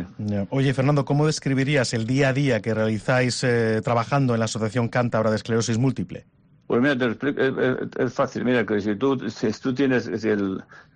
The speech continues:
Speaker 2: la, en Valencilla te han dicho tienes esclerosis múltiple y la unidad te manda a, a la asociación, algo, algo muy positivo. Cuando tú llegas allá, lo primero que te va a hacer, te va a recibir una trabajadora social, asistente social,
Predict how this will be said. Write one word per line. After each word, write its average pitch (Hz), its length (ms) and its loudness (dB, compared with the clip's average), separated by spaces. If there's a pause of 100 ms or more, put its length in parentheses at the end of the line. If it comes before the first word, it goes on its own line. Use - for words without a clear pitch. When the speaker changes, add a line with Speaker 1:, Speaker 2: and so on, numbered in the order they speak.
Speaker 2:
la, 107 480 2
en 107 140 -2
Valencilla 110 460 2
te 131 80 0
han 123 80 2
dicho 123 240 0
tienes 113 220 0
esclerosis 107 260 0
múltiple 104 600 0
y 101 60 2
la 95 160 2
unidad 101 320 2
te 110 160 -2
manda 101 480 2
a, 90 180 -2 (140)
a 92 100 -4
la 90 100 -2
asociación, 101 540 -2
algo, 92 300 0 (160)
algo 95 240 0
muy 90 120 -2
positivo. 92 640 -2 (560)
Cuando 95 380 0
tú 104 180 0
llegas 107 460 2
allá, 113 480 2
lo 117 160 0
primero 101 240 -2
que 98 80 -4
te 107 100 0
va 107 80 2
a 104 40 2
hacer, 104 280 -2
te 101 100 -4
va 101 100 2
a - 20 0
recibir 101 260 0
una 98 320 0
trabajadora 92 460 0
social, 98 420 0
asistente 92 400 -6
social, 95 440 -2